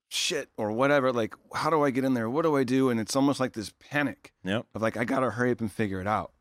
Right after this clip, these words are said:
Speaker 2: Mm-hmm.
Speaker 1: Right? And part of that's why we wanted to have you on to,
Speaker 2: Mm-hmm.
Speaker 1: like, help talk about it. But also, it's no guarantee that you're gonna put your art up there and then you're gonna make a,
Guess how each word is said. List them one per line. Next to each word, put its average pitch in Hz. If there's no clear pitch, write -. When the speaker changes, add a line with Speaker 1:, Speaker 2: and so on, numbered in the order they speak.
Speaker 2:
Mm-hmm. 104
Speaker 1:
Right? 101
And -
part 160
of 127
that's 107
why 110
we 104
wanted 101
to 98
have 95
you 98
on 113
to, 101
Speaker 2:
Mm-hmm. 95
Speaker 1:
like, 110
help 95
talk 135
about 87
it. 82
But 101
also, 120
it's -
no 190
guarantee 117
that 107
you're 98
gonna 98
put -
your 98
art 117
up 101
there 90
and 90
then 92
you're 95
gonna 90
make 104
a, 90